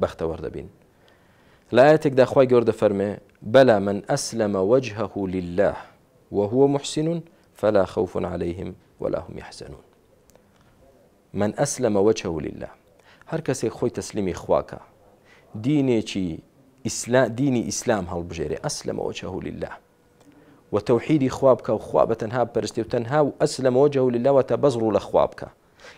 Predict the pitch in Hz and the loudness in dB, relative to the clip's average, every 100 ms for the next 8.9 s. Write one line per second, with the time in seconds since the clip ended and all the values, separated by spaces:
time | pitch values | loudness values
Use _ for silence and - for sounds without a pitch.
0 | - 156 143 117 107 104 101 101 98 - | -4 -2 2 2 4 4 4 2 2 4
1 | 143 139 139 - 107 95 - 104 90 80 | 4 6 2 -2 -4 -4 -2 0 0 -2
2 | - - 76 - - _ 95 120 127 - | -8 -8 -10 -10 -20 _ 2 2 2 0
3 | 110 98 87 82 - - _ _ _ - | -2 -2 -6 -6 -10 -16 _ _ _ -20
4 | - - - 131 180 151 127 107 98 98 | -20 -20 0 4 4 4 2 4 2 4
5 | 135 165 180 175 180 - 214 180 - _ | 2 4 2 0 -4 -4 -4 -4 -8 _
6 | _ _ _ _ _ _ - 95 98 98 | _ _ _ _ _ _ -8 -8 -6 -4
7 | 123 139 135 139 - _ _ _ _ - | -2 -2 -2 -8 -10 _ _ _ _ -6
8 | 113 98 95 113 123 120 107 95 107 | -4 0 2 4 2 0 -2 0 -2